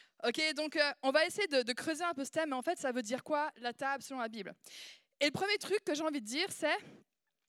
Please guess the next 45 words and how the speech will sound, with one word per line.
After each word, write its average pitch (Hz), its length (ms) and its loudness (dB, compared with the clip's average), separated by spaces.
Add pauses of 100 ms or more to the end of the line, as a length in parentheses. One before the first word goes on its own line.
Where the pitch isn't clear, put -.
(280)
Ça - 180 0
concerne 285 340 0
aussi 277 220 -4
l'Église. 226 480 -6 (540)
Quand 381 120 2 (140)
je - 60 -6
vous 269 120 -2
dis 285 200 -4 (180)
Église, 254 540 0 (280)
de 214 140 -4
façon 294 280 0
instantanée, 285 500 -2
quelle 294 160 -4
est 311 40 -2
l'image 269 340 -6
que - 80 -18
vous 220 100 -10
avez 247 160 -6
en 196 120 -10
tête ? - 300 -12 (840)
Bah, - 80 -20 (220)
vous 175 60 -20
n'allez 175 140 -16
pas 196 100 -12
répondre 202 260 -12
comme 202 160 -10
ça, 190 100 -12
parce 170 100 -14
que 180 60 -20
ça, 208 60 -14
ça 208 100 -14
va 175 40 -14
être - 140 -20
un 202 100 -10
peu 233 140 -8
le, 214 80 -10 (140)
le 190 120 -10
brouillon, 214 360 -4
mais 202 260 0
ok, 220 160 -2
vous 202 180 -2
imaginez 240 260 2
tous 370 180 2
quelque - 180 -6
chose. 165 240 -6